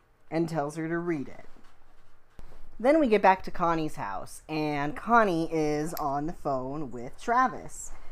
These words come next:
And Connie is saying, "Would you care to explain to me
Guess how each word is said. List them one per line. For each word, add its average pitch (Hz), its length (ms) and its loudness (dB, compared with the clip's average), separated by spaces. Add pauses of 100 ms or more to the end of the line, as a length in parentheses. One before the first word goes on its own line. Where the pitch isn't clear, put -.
(140)
And 151 380 -2
Connie 233 320 0
is 208 80 -4
saying, 147 420 -6 (460)
"Would 220 160 0
you 247 80 0
care 277 300 4
to 339 160 6
explain 247 600 4
to 269 100 0
me 269 360 4